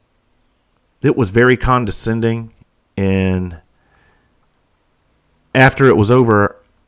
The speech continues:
I wanted to, I wanted to really tell this person what I thought about their bullshit apology. I wanted to, but then I was like, "You know what?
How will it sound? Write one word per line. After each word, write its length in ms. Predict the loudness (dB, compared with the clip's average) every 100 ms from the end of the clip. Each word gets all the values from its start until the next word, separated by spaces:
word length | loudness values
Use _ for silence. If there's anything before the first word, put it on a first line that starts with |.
| _ -18 -4
I 120 | -2
wanted 360 | 0 0 -2 -4
to, 380 | -2 0 0 -2
I 60 | -2
wanted 260 | -2 0
to 100 | 0
really 360 | 2 4 4 4
tell 200 | 2 2
this 160 | 0
person 380 | -2 -4 -4 -6
what 120 | -2
I 80 | -2
thought 400 | -2 -2 -2 -2
about 260 | -2 -2 0
their 100 | -2
bullshit 400 | -2 -2 -2 -4
apology. 600 | -4 -2 -2 -2 -4 -8 _ _ _ _ _ _ _ -10
I 60 |
wanted 320 | -2 0 0
to, 100 | -2 -6
but 180 | -4 -2
then 260 | -2 -6 -8
I 60 | -8
was 140 | -4
like, 180 | -4 -2
"You 80 | -6
know 100 | -2
what? 320 | -2 -4